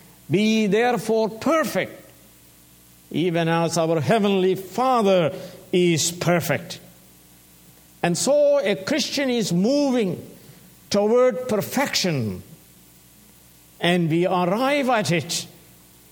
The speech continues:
when our Lord Jesus Christ comes again. However, if any Christian commits a sin,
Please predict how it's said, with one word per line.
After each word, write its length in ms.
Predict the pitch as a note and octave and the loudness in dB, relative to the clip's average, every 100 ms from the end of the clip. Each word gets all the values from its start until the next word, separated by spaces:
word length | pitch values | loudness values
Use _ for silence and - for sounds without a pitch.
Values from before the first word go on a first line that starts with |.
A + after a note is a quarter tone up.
| - - | -12 -2
when 180 | F3+ | 0
our 180 | F#3 F3+ | 2 2
Lord 380 | F3 G3+ A3+ G3 | 2 0 0 0
Jesus 460 | C#3 G#3+ F#3 G3 - | -2 -2 -2 -4 -4
Christ 720 | - F3+ E3+ D3+ C#3 - - - - - - - | 0 2 2 0 -2 -6 -12 -20 -20 -20 -20 -18
comes 600 | - D#3 D3+ D3 - - - | -2 0 0 -2 -4 -6 -4
again. 440 | D3+ C3 C#3+ A2 F2 - - - - - - - - - - - - - - - - - | -2 0 0 -2 -6 -16 -20 -20 -20 -20 -20 -20 -20 -20 -20 -20 -20 -20 -20 -20 -20 -4
However, 540 | B3+ C4+ D4 F#4 D#4 - - - - - - - - | -2 2 2 0 -2 -4 -12 -20 -20 -20 -20 -12 -2
if 560 | G#3+ D4+ E4+ E4 - | 2 2 2 0 -4
any 380 | C#4 D4 D4 D4 | -2 0 0 -4
Christian 760 | - - C4 - - - D3+ D3+ - | -6 -4 -4 -4 -6 -4 -2 -4 -2
commits 880 | F#3+ F3+ F#3 B3 F4 E4+ - - - - - - | 0 2 2 2 0 -2 -4 -4 -6 -12 -10 -2
a 560 | G#3+ G#3 G#3 G#3+ G#3+ - | 2 4 2 0 -4 -8
sin, 840 | - - - D4 G#3+ B2+ - F2 | -4 -2 0 2 2 0 -6 -12